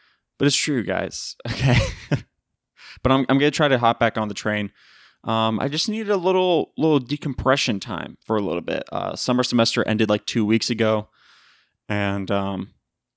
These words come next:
well, yeah, I guess, I guess two weeks ago, yeah. And then fall semester is coming up next week, right? And so, you know, since I've been going so, like, hard on just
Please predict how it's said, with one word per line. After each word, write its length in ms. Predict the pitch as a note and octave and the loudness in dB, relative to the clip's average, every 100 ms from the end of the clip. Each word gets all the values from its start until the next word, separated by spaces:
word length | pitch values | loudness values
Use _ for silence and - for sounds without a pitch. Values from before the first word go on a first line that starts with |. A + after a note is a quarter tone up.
| _ _ _ _ _ _ _ - - | _ _ _ _ _ _ _ -20 -6
well, 320 | A2+ G#2+ - _ _ - | -2 -2 -4 _ _ -14
yeah, 280 | - G#2 F2+ | -4 -2 -2
I 80 | F#2 | -2
guess, 260 | A#2 - - | -4 -4 -2
I 80 | B2+ | 0
guess 240 | C3+ - | 0 0
two 160 | - A#2 | 0 2
weeks 240 | G#2+ - | 2 0
ago, 140 | G2+ F2+ | 0 0
yeah. 240 | E2+ E2 | 0 0
And 180 | F#2 A2+ | -2 -2
then 340 | A2 G#2 G2 _ _ _ _ _ _ _ - - | -2 -2 -8 _ _ _ _ _ _ _ -20 -2
fall 180 | B2 B2+ | 2 2
semester 400 | C#3 B2 - A#2+ | 2 -2 0 0
is 100 | - | 0
coming 280 | C3+ B2+ | 0 2
up 180 | B2+ - | 0 0
next 320 | B2 C3+ - | 0 0 -2
week, 280 | G#2+ - - - | -6 -8 -14 -4
right? 300 | G#2 A2+ - _ _ _ _ _ _ _ _ | 0 0 0 _ _ _ _ _ _ _ _
And 140 | G#2 G2+ | -8 -4
so, 560 | A2+ G#2+ G#2 G2+ G#2 - - | 2 4 4 2 -2 -10 -12
you 100 | A2 | -6
know, 160 | G2+ G2+ | -2 -2
since 220 | A2+ A2 | -4 -4
I've 140 | G#2 | -2
been 140 | A2 G#2 | -2 0
going 320 | A#2 B2 A2+ | 0 0 0
so, 600 | - - A#2 A2+ G#2+ - _ _ _ _ _ _ _ _ - | -2 0 2 2 0 -4 _ _ _ _ _ _ _ _ -8
like, 160 | A2 G#2+ | -4 -4
hard 300 | A#2 A#2 A#2 | 2 4 6
on 120 | A2+ | 4
just 280 | G#2+ G#2 | 0 -2